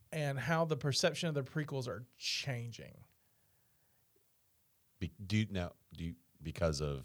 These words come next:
Speaker 2: maybe Rebels and Clone Wars?
Speaker 1: No, I think it's because of the, the age group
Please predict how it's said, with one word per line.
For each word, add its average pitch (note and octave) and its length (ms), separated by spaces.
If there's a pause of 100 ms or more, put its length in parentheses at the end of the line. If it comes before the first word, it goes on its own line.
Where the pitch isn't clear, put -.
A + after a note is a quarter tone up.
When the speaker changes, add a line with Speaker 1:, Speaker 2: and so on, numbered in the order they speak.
Speaker 2:
maybe D2 240
Rebels D2+ 340
and D2 120
Clone E2+ 200
Wars? D3 300
Speaker 1:
No, G#3+ 320
I D3+ 140
think B3 220
it's - 120
because G3+ 280
of E3+ 160
the, D3+ 300
the D3+ 180
age D3 240
group D3+ 220